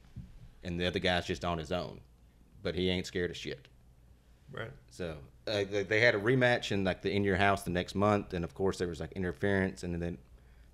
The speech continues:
Speaker 1: the big, one of my favorite Mac, like, shows of all time was, like, that Canadian Stampede, because, like, the crowd was so into it. Like, they had the parades for the Hart Foundation and
Speaker 2: Yeah.
Speaker 1: stuff, and, like, the, the whole city.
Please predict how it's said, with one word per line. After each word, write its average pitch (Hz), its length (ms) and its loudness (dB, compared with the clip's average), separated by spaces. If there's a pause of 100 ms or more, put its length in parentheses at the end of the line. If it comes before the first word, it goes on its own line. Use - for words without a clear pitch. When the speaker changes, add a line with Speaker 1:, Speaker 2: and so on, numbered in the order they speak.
Speaker 1:
the 92 100 -2
big, 135 360 4 (1120)
one 104 140 -2
of 101 40 2
my 98 120 4
favorite 98 440 4
Mac, 92 300 0
like, 90 220 -6
shows 95 340 4
of 92 80 0
all 90 160 4
time 95 240 2
was, 82 100 -6
like, 85 100 -6
that 85 120 -4
Canadian 85 320 -2
Stampede, 85 760 -2
because, 82 340 -6
like, 85 140 -6
the - 60 -12
crowd 92 440 2
was 85 100 -6
so 90 320 -2
into 87 320 -4
it. 80 180 -6
Like, 85 140 -10
they 87 100 0
had 92 120 0
the 87 80 -4
parades 98 580 2
for 107 120 -2
the 95 100 2
Hart 98 240 2
Foundation 101 680 2
and 120 100 2
Speaker 2:
Yeah. 131 200 4
Speaker 1:
stuff, 101 280 4
and, 92 180 -4
like, 90 260 -4
the, 92 140 -2
the 92 180 -2
whole 120 280 4
city. 113 440 -2